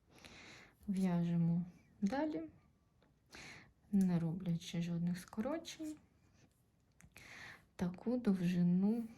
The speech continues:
як вам потрібно. Я на свій розмір буду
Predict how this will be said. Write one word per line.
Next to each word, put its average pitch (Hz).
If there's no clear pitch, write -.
як 175
вам 170
потрібно. 170
Я 294
на 247
свій 220
розмір 214
буду 180